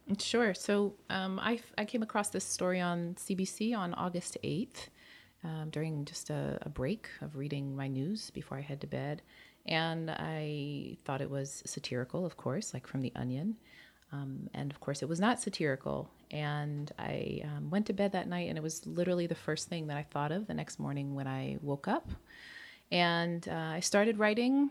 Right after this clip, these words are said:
as I am right now, and I take a break at noon, and I decided to use that noon break to draft up what became the bones of this petition, uh,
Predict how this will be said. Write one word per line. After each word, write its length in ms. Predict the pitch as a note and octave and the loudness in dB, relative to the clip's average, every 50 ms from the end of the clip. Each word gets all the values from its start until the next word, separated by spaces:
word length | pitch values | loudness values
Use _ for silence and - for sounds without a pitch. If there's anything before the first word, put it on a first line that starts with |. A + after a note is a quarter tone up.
| - - - - - | 2 -6 -12 -8 -4
as 240 | E3+ E3+ E3+ D#3+ E3+ | -4 -2 -2 -2 -2
I 80 | E3+ | -4
am 340 | E3+ - - D3+ E3 F#3 F3+ | -2 -2 -2 -2 0 0 0
right 160 | E3 E3+ - | 0 -2 -2
now, 440 | - D#3+ D#3 D3+ D3+ E3 F#3 G#3+ A3+ - - - - - - - - _ - - | -2 -2 -2 -2 -2 0 -2 -2 -4 -6 -10 -20 -20 -20 -20 -20 -20 _ -8 -6
and 100 | D#3+ D#3+ | -4 -2
I 100 | D#3+ D#3+ | -2 -4
take 340 | - - - D#3+ E3 - | -4 -2 -2 -2 -2 -2
a 40 | D#3 | -4
break 300 | D#3+ - D#3+ D#3 D#3 - | -2 0 0 0 0 0
at 80 | - - | -2 0
noon, 460 | D#3+ E3 F3 F#3 F#3 F#3 F3+ F3 E3+ | 2 2 4 4 6 6 4 4 4
and 100 | D#3+ D#3 | 2 2
I 80 | D#3+ D#3+ | 0 0
decided 460 | D#3 E3+ - - D#3+ D#3+ D#3+ E3 E3 | 0 0 2 2 4 4 4 2 0
to 100 | - E3+ | 0 0
use 140 | E3 E3 - | 0 0 0
that 180 | - D#3+ D3 | 0 0 0
noon 320 | E3 E3+ E3+ E3+ F3 F3+ F3 | 2 2 2 4 4 2 2
break 460 | - D#3 D3 D3 D3 C#3+ - - - | 2 2 2 2 2 0 -2 -6 -10
to 400 | - - - D#3 D3+ D3+ D3 D3+ | -8 -4 -2 0 0 2 0 0
draft 420 | D3+ - - C#3 C#3 C#3+ - - | -2 -2 0 0 0 -2 -2 -2
up 180 | D3 D3 - - | -2 -2 -2 0
what 160 | D3+ - - | -2 -2 -2
became 340 | - D#3 - - E3 D#3 D3+ | -4 -6 -4 -4 -4 -2 -2
the 60 | D3 | -2
bones 380 | C#3+ C#3 C3+ C3+ C3+ C#3 C#3 - | 0 0 0 0 0 -2 -2 -4
of 140 | - D3 | -4 -4
this 120 | - C#3+ - | -4 -6 -6
petition, 680 | - - - - - - - - E3 F#3 G#3 A3 A3 G#3+ | -6 -8 -6 -4 -4 -2 0 0 2 4 4 4 2 0
uh, 280 | - - C#3+ - - | -2 -4 -4 -4 -4